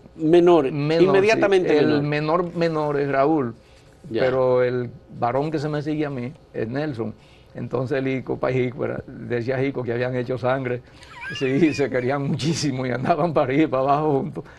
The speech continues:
Speaker 2: Entonces cuando él me vio, el hijo de Jorge Vanía, hermano de Nelson,
Speaker 1: Sí.
Speaker 2: digo ese mismo. Entonces,
Speaker 1: Sí.
Speaker 2: "Te ve, doña Lula, que es verdad".
Speaker 1: Sí.
Speaker 2: Y aquello fue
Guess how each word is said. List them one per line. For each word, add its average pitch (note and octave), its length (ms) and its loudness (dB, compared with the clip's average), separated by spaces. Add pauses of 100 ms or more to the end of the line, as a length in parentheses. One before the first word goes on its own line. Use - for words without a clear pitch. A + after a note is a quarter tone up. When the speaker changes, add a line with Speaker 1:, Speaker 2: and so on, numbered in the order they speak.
(120)
Speaker 2:
Entonces C3 360 -2
cuando C3 240 -2
él C3+ 80 -4
me C#3+ 160 -4
vio, C#3 260 -2 (1040)
el B2 300 -8
hijo D#3 240 0
de C#3 80 0
Jorge C3 260 -2
Vanía, B2 300 -4
hermano C#3 340 -4
de B2 140 -6
Nelson, A#2 420 -6 (260)
Speaker 1:
Sí. D#3+ 380 -10
Speaker 2:
digo A2 220 -6
ese A#2 160 -6
mismo. A2+ 240 -8 (160)
Entonces, A#2 320 -14
Speaker 1:
Sí. - 80 -10
Speaker 2:
"Te C3 60 -4
ve, D3 140 0
doña C#3+ 260 -2
Lula, C#3+ 320 -6
que C#3+ 80 -16
es D3+ 60 -10
verdad". - 240 -10 (360)
Speaker 1:
Sí. G2+ 60 -6
Speaker 2:
Y B2 1160 -4 (580)
aquello C3 380 -2
fue C3+ 260 -2